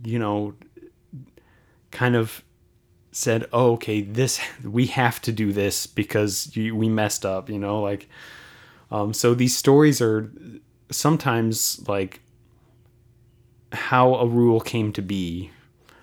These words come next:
Um, and then, eh, within the Vinaya, there's, it's not just those stories, it's also, like,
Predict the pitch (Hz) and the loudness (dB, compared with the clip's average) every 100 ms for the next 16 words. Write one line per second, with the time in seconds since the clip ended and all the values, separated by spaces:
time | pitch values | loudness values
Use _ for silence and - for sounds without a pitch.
0 | _ _ _ _ 95 92 87 90 85 - | _ _ _ _ -6 -6 -6 -10 -12 -18
1 | _ _ _ _ _ _ _ _ _ - | _ _ _ _ _ _ _ _ _ -6
2 | 123 127 135 127 123 - _ - 131 113 | 0 4 4 4 2 -2 _ -8 -6 -2
3 | 117 113 117 110 110 110 110 110 110 101 | -2 0 0 0 0 2 2 0 -2 -4
4 | 131 117 127 117 107 117 - - 113 107 | -8 -4 0 0 2 -2 -2 -4 -2 -2
5 | - 110 113 110 113 113 - 101 98 - | 0 0 0 0 -2 0 -2 -2 -4 -6